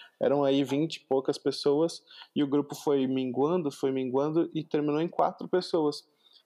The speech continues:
E a gente continuou com os, com os encontros, é, virtuais. E desses nossos encontros, que eram conversas muito produtivas, nós resolvemos criar o Fale Mais Podcast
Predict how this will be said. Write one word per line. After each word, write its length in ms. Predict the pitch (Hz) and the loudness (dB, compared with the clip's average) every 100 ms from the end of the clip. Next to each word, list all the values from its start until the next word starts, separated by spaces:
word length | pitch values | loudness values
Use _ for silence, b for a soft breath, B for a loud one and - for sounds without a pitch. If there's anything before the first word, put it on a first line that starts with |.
| - | -2
E 80 | 131 | -2
a 40 | |
gente 200 | 135 131 | -2 -6
continuou 460 | - 143 165 151 147 | -4 -4 0 0 0
com 140 | 143 | -2
os, 260 | 131 - - | -4 -12 -6
com 120 | 139 | -4
os 100 | 123 | -2
encontros, 840 | 135 127 127 120 120 113 104 - - | -4 -4 -4 -4 -4 -6 -6 -16 -8
é, 420 | 127 113 110 107 101 92 - | -4 -2 -2 -6 -10 -18 -4
virtuais. 720 | 120 123 131 117 123 - - B B B B _ | -4 -2 0 2 0 -4 -16 B B B B _
E 80 | - | -4
desses 440 | 131 147 175 196 185 | 2 2 2 0 0
nossos 280 | 170 165 | -2 -2
encontros, 440 | 160 156 156 143 - | -4 -2 -2 -4 -4
que 100 | 147 | -2
eram 140 | 147 | -2
conversas 480 | 147 151 143 147 143 | -2 0 0 0 -2
muito 320 | 151 175 - | -2 -2 -2
produtivas, 760 | 190 180 175 - 156 160 165 - B B B - | 0 0 0 -2 -2 0 -4 -8 B B B -8
nós 260 | 139 135 | -6 -4
resolvemos 680 | 143 135 139 131 131 135 - | -2 0 0 0 -2 -2 -4
criar 600 | - 131 127 127 131 - _ | 0 2 4 4 0 -4 _
o 360 | 135 135 135 123 | 0 2 2 0
Fale 300 | - 135 135 | 2 2 2
Mais 200 | 127 - | -4 0
Podcast 720 | 143 131 - 120 127 - | 0 0 0 0 0 -8